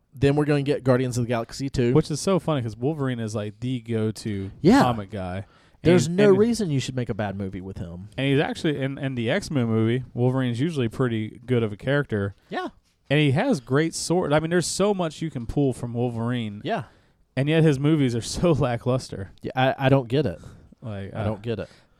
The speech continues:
Speaker 2: they just need to make a Wolverine and Sabretooth movie, say, like, and make a badass Sabretooth. And
Speaker 1: Wolverine
Speaker 2: just, and
Speaker 1: versus
Speaker 2: make that,
Speaker 1: Sabretooth.
Speaker 2: that
Speaker 1: And have
Speaker 2: movie.
Speaker 1: an hour and a half of them beating the shit out of
Speaker 2: Just,
Speaker 1: each other and
Speaker 2: just
Speaker 1: healing. <laughs>
Speaker 2: regenerating, fighting,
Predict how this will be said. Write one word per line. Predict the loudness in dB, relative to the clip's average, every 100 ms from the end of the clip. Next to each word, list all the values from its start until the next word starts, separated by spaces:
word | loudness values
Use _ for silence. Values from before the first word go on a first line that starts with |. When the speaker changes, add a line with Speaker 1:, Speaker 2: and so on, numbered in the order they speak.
| _
Speaker 2:
they | 2 4
just | 4
need | 4
to | 4
make | 4 0 0
a | 0
Wolverine | 2 2 0 -6 -8
and | -8 -8
Sabretooth | -4 0 0 0 -4
movie, | -2 -4 -6
say, | -4 -4 -4
like, | -4 -6 -10
and | -8
make | -6 -6
a |
badass | -2 0 2 2 0
Sabretooth. | -2 -2 -2 -4 -4
And | 4
Speaker 1:
Wolverine | 6 8 6 4
Speaker 2:
just, | 2
and | 2
Speaker 1:
versus | 4
Speaker 2:
make | 4 4
that, | 2 2 0
Speaker 1:
Sabretooth. | -4
Speaker 2:
that | -6 -4
Speaker 1:
And | 0
have | 2 2
Speaker 2:
movie. | 0 -2
Speaker 1:
an | 0
hour | 4 6
and | 4
a | 2
half | -2 -2
of | -2 -2
them | -2 -4
beating | -4 -2 -4 -4
the | -6
shit | -6 -2 2 4
out | 4 4
of |
Speaker 2:
Just, | 0
Speaker 1:
each | 2
other | 4 4 2
and | 0
Speaker 2:
just | 2 2 2
Speaker 1:
healing. | -4 2
<laughs> |
Speaker 2:
regenerating, | 2 4 2 4 6 6 4 -4
fighting, | -2 0 2 0 -6 -10